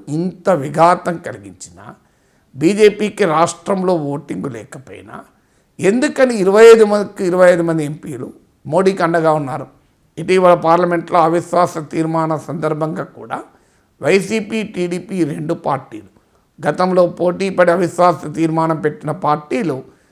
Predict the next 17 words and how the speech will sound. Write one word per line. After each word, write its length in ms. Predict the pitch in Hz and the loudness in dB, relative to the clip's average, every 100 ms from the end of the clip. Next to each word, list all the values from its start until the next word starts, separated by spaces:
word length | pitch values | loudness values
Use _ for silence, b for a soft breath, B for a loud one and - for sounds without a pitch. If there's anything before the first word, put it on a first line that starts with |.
| b b _ | b b _
మో-, 300 | 139 156 170 | -6 0 2
అవిస్-, 420 | 160 151 165 165 160 | 2 0 -4 -2 0
ఆ 80 | |
బీజేపీకి 680 | 160 156 180 196 196 180 - | 2 2 2 2 2 -4 -6
అనుకూలంగా 680 | 135 165 180 262 269 254 226 | -6 -6 -6 -4 2 2 2
ఓటు 260 | 170 151 117 | 0 -2 -6
వేశాయి, 300 | - - - | -16 -18 -12
తటస్థంగా 640 | 131 190 196 - - 196 180 | -12 -6 -8 -6 -4 0 0
కూడా 200 | 180 170 | 0 -2
ఉండలేకపోయాయి. 680 | 147 131 135 - 104 98 - _ _ _ _ _ - | -4 -6 -12 -18 -20 -20 -20 _ _ _ _ _ -2
దీనికి 680 | 175 208 - 180 165 151 - | 0 0 0 2 2 0 -4
కారణం 420 | 180 202 269 214 | 4 6 6 4
ఏంటి 320 | 160 147 113 | 0 -4 -10
అంటే 560 | 104 - - - 135 - _ _ _ _ _ _ _ - | -14 -10 -8 -8 -10 -16 _ _ _ _ _ _ _ -16
జగన్మోహన్ 640 | 117 151 185 180 160 165 | -8 -6 -4 -2 -2 -2
రెడ్డి 440 | 156 147 156 147 - _ _ 160 | -2 -2 -4 -8 -10 _ _ -8
పైన 280 | 135 165 | -6 -6